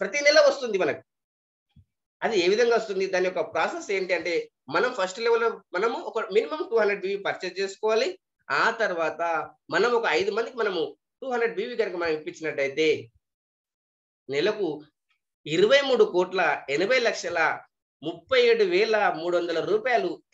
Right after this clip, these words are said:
every month మన చెక్ తీసుకునే అవకాశం అండి. ఎవరి ఆరోగ్యాన్ని వాళ్ళు కాపాడుకోవడం ద్వారా ఈ యొక్క ఇన్కమ్ వచ్చే అవకాశం ఉంది. ఈరోజు మనం మనీ, మనీ ప్లాంట్ పెట్టాం ఫ్రెండ్స్,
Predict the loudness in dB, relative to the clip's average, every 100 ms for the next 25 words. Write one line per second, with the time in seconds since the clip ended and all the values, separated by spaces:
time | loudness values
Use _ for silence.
0 | -2 -2 -6 -6 -6 -4 -2 -2 -2 -2
1 | 0 -2 -4 -8 -8 -4 -2 -2 -4 -6
2 | -4 -4 -6 _ _ _ _ _ _ _
3 | _ _ _ _ _ _ _ _ 0 2
4 | 4 4 4 2 2 0 2 2 2 0
5 | 0 0 -2 -4 -6 -4 -4 0 2 2
6 | 2 0 0 0 -4 -4 -6 -6 -8 -8
7 | -4 -4 -2 -6 -8 -8 -10 -12 _ _
8 | -20 -20 _ _ _ _ _ _ _ _
9 | _ _ _ _ 6 6 8 6 6 6
10 | 6 4 2 2 2 2 4 2 4 2
11 | 4 0 0